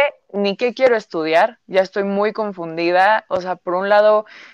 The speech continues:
eh, me ap-, siguen apoyando en derecho, por el otro lado me dicen que mejor ingenierías,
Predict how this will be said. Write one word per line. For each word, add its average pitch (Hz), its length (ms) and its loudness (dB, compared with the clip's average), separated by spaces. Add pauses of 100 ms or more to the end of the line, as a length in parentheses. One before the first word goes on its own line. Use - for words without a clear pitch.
(200)
eh, 180 380 -2
me 190 160 0
ap-, 180 220 2
siguen 226 340 0
apoyando 185 460 -2
en 196 100 -6
derecho, 185 760 0
por 185 140 2
el 185 140 4
otro 208 220 0
lado 208 260 4
me 190 140 -4
dicen 180 280 -4
que 190 80 -2
mejor 170 320 -6
ingenierías, 180 1000 -2